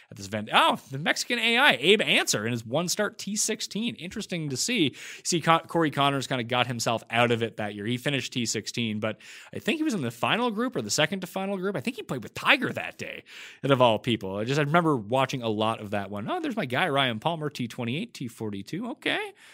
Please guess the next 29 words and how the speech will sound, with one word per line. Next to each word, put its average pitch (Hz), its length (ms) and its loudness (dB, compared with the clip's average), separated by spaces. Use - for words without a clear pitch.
Okay, 392 400 0
here 349 160 2
we're 370 80 0
looking 294 320 0
at 302 220 0
the 175 100 -4
year 214 140 2
Hadwin 247 560 6
won. 262 260 2
Cantlay 190 400 6
was 190 180 6
in 175 80 -2
second. 180 440 0
Herminator 185 560 4
was 165 160 4
in 175 140 0
third. 175 580 4
Um, 139 500 4
then 143 240 4
Charles 156 500 6
Stenson. 151 600 2
Charles 330 240 4
actually 339 260 2
had 220 100 4
a 220 60 0
nice 185 260 0
run 165 220 0
here, 95 320 -4
uh, 110 280 2